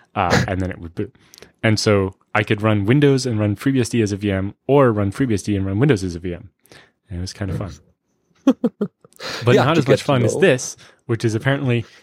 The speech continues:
Speaker 1: using the Win-, the Linux subsystem for Windows to then compile Q M U from source. Uh, they're using the Debian flavor of W S L, um, and then running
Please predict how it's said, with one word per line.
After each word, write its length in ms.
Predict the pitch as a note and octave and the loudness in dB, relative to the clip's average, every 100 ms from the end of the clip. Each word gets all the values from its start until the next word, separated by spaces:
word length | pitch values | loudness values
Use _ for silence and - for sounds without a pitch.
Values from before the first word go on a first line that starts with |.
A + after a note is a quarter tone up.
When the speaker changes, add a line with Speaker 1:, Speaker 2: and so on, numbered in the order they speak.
| _ | _
Speaker 1:
using 380 | B2 D3 D3+ D#3 | 0 0 2 2
the 100 | C3 | 0
Win-, 300 | G#2+ C3+ C#3+ | 2 -2 0
the 320 | E3 E3 B2 | -2 0 0
Linux 300 | G#2+ D#3 G#3 | 2 2 0
subsystem 680 | - D#3 C#3+ D#3 - D3+ D3 | -2 -4 0 0 0 -4 -2
for 160 | - G#2 | -2 0
Windows 680 | C#3+ C3+ F2+ F2+ G#2+ - - _ _ _ _ _ | 0 0 -2 -4 -10 -12 -14 _ _ _ _ _
to 100 | - | -4
then 180 | A#2 A2+ | 0 0
compile 600 | - A2 - D3 D3+ D3 | -2 -6 -2 0 0 0
Q 240 | - - | -2 2
M 100 | C#3 | 4
U 100 | C3 | 4
from 220 | B2 G#2 F#2 | 2 -2 -2
source. 580 | - A#2 F#2 - - - _ _ _ _ | 2 2 0 -6 -12 -14 _ _ _ _
Uh, 380 | A2+ F#2+ F#2+ F2+ G2 _ _ _ _ _ _ | -2 0 0 -4 -10 _ _ _ _ _ _
they're 160 | A2 G#2+ | -2 0
using 240 | G#2 A#2 | 2 0
the 80 | G2 | 0
Debian 360 | F#2+ A2+ A2 F#2+ | 2 0 0 0
flavor 380 | G#2+ F#2 G2 G2+ | 0 0 0 -2
of 420 | G2+ F#2 F2 - | -2 -4 -6 -6
W 220 | G2+ G2 | -4 -2
S 140 | F#2+ - | -2 -4
L, 200 | F#2 - _ - _ | -8 -10 _ -20 _
um, 440 | A#2 G2 F#2+ F#2 G2 _ _ _ | -2 0 0 -2 -8 _ _ _
and 200 | A2 G#2+ | -2 0
then 380 | G#2 A2+ A2 G#2+ - _ _ _ _ _ _ _ | 2 2 2 -2 -8 _ _ _ _ _ _ _
running 540 | G#2+ G2+ A#2 A2+ A2 | -4 2 2 2 0